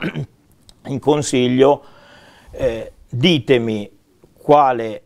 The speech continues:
eh, legge della precedente, delle precedenti amministrazioni regionali sia stata condivisa con la gente. Fuori, chiaramente all'interno delle istituzioni sì, perché in terza commissione e nelle commissioni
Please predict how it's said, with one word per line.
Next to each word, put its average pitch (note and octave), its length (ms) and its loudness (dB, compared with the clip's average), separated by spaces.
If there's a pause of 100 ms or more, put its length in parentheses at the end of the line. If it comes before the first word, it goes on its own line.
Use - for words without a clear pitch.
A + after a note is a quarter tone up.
eh, A2+ 260 -2
legge G#2+ 680 -2
della A#2 280 0
precedente, A#2 880 -4
delle B2+ 300 4
precedenti B2 640 -6
amministrazioni B2 720 -6
regionali B2+ 840 -2
sia - 200 -2
stata C#3+ 340 0
condivisa C#3 800 -2 (140)
con C3+ 200 0
la B2 100 2
gente. G2+ 520 -8 (280)
Fuori, E3+ 680 2 (160)
chiaramente C#3+ 440 0
all'interno C3+ 400 0
delle B2+ 180 -4
istituzioni B2 580 -4
sì, C3+ 180 -4
perché A#2 260 -4
in A2 60 -4
terza A2 300 -4
commissione A#2+ 680 -2
e G#2+ 40 -2
nelle A2+ 220 0
commissioni A2+ 600 0